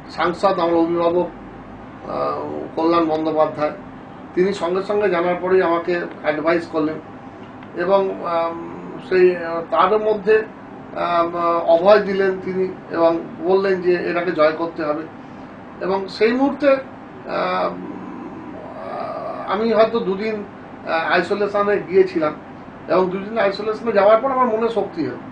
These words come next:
যে না, আমার বাড়িতে তো একটা হোম আইসোলেশন করা যেতে পারে। আমি যদি এই বেডটা ছেড়ে দিয়েছি, আমার দুদিনে জ্বর চলে গেল, দু তিন দিনে কাশিটা অনেকটা কমে গেল। তাই বললাম, এই বে-, এইটা তো অন্য কাউকে দিয়ে দেওয়া যেতে পারে। তারপর আমি বাড়িতে হোম আইসোলেশনে চলে গেলাম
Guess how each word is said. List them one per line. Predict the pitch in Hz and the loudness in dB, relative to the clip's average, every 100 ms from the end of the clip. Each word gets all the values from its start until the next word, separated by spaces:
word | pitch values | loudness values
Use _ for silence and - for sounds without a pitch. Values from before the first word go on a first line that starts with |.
| - - - - - | -14 -16 -16 -16 -4
যে | 226 233 | 2 4
না, | 220 | 4
আমার | 220 202 202 | 4 4 2
বাড়িতে | 170 180 190 220 | 2 2 2 0
তো | 226 | 0
একটা | 214 | 0
হোম | 175 196 | 0 -2
আইসোলেশন | 196 190 208 202 208 | -2 -2 -4 -4 -4
করা | 170 175 | -2 0
যেতে | 190 214 | -2 -2
পারে। | 220 - - - - - | -2 -4 -12 -16 -16 -4
আমি | 165 202 | -2 0
যদি | 220 | 2
এই | 214 190 | 4 4
বেডটা | 185 180 202 | 2 2 -2
ছেড়ে | 185 190 | 2 2
দিয়েছি, | 202 196 | 2 0
আমার | 196 160 190 175 | 2 4 2 0
দুদিনে | 190 208 220 | -2 0 0
জ্বর | 175 175 - | 0 0 0
চলে | 151 131 | -2 -2
গেল, | 120 | -2
দু | 131 143 | -4 -4
তিন | 147 | -6
দিনে | 131 123 - - - - - - | -6 -8 -12 -14 -14 -16 -10 0
কাশিটা | 170 220 208 | 0 2 4
অনেকটা | 208 208 226 | 4 2 -4
কমে | - 170 165 | -2 2 4
গেল। | 151 151 - - - - - | 4 2 -8 -16 -16 -16 -4
তাই | 165 185 | 4 4
বললাম, | 202 220 214 | 6 4 4
এই | 208 202 | 2 2
বে-, | 214 | 0
এইটা | 190 196 202 226 | 2 0 0 0
তো | 233 | 2
অন্য | 220 226 | 0 2
কাউকে | 220 220 226 | 4 4 2
দিয়ে | 190 208 | 2 2
দেওয়া | 196 175 | 4 4
যেতে | 165 156 | 2 0
পারে। | 156 - - - - - - | 0 -2 -10 -16 -16 -12 0
তারপর | 185 254 | 2 4
আমি | 269 | 2
বাড়িতে | 247 196 208 220 | 4 4 2 0
হোম | 185 202 | 0 2
আইসোলেশনে | 202 202 202 196 208 - | 2 2 -2 -2 -6 -4
চলে | 165 165 | -2 -2
গেলাম | 170 | -4